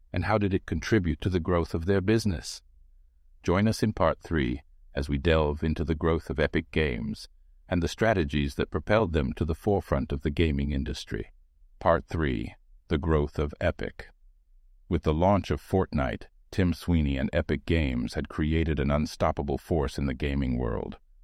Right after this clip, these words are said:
But it wasn't just the game itself that led to their meteoric rise. It was also their business strategies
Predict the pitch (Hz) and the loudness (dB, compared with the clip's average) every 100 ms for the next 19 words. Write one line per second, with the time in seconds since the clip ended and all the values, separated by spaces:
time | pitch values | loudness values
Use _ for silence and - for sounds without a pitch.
0 | - - - - - 90 98 104 95 - | -20 -20 -20 -6 0 0 2 2 0 2
1 | 87 - - 80 80 71 71 - 92 67 | 0 0 -2 0 0 -2 -4 2 2 2
2 | - 67 73 71 - 71 71 76 76 73 | -2 -2 0 0 -2 -2 0 0 0 0
3 | 78 69 - 78 78 64 65 - _ - | 2 0 0 0 2 0 -4 -10 _ -20
4 | _ - 87 82 101 101 87 85 82 80 | _ -2 0 4 2 2 0 0 0 2
5 | 87 80 71 - 65 65 67 - - | 2 2 0 0 0 0 -2 -4 -4